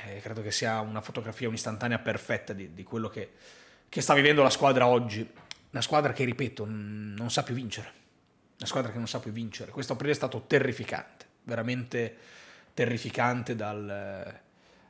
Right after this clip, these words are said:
dal punto di vista dei risultati è stato terrificante. Meno male che almeno la Juve si porta a casa una, una semifinale di, di Europa League. Come se l'è portata a casa lo sappiamo bene,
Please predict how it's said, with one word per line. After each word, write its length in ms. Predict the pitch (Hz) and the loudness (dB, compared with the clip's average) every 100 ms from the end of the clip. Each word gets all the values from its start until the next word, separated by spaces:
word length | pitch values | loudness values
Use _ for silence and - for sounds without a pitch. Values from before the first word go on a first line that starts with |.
| - | -4
dal 240 | 113 110 | -2 -2
punto 260 | - 131 131 | -2 0 2
di 60 | |
vista 240 | 120 127 131 | 2 2 2
dei 140 | 117 | 2
risultati 600 | 117 107 117 98 113 110 | 0 0 -2 0 0 0
è 40 | 113 | -4
stato 280 | 110 - | -6 -8
terrificante. 840 | 98 107 101 107 - 117 117 110 101 | -6 -6 -6 -6 -4 -2 -2 -4 -4
Meno 160 | 117 | -2
male 260 | 110 117 117 | 0 2 0
che 80 | - | -2
almeno 300 | 104 117 110 | -4 -2 0
la 60 | |
Juve 360 | 107 117 117 110 - - | 0 2 0 0 -6 -20
si 180 | - - | -8 -6
porta 280 | 120 120 113 | 0 0 0
a 20 | |
casa 420 | 104 117 117 120 | 2 2 4 2
una, 800 | 110 107 101 101 98 95 95 - | 2 0 -2 -4 -4 -6 -8 -12
una 140 | 113 98 | -12 -8
semifinale 720 | - 117 - 110 107 107 98 | -6 -6 -6 -4 -2 -4 -6
di, 280 | 101 98 - - _ _ | -10 -10 -12 -20 _ _
di 100 | - | -4
Europa 320 | 117 117 117 | 2 2 4
League. 600 | 113 120 120 127 127 - - _ _ _ _ _ _ _ _ - | 2 2 0 0 0 -2 -12 _ _ _ _ _ _ _ _ 0
Come 300 | 139 135 120 | 2 4 2
se 140 | 143 | 2
l'è 100 | 123 | 2
portata 300 | 120 117 120 | 0 -2 -2
a 20 | |
casa 280 | 113 120 113 | 2 2 2
lo 80 | 113 | 0
sappiamo 380 | - - 113 113 | -2 -2 -2 0
bene, 300 | 123 120 | 0 0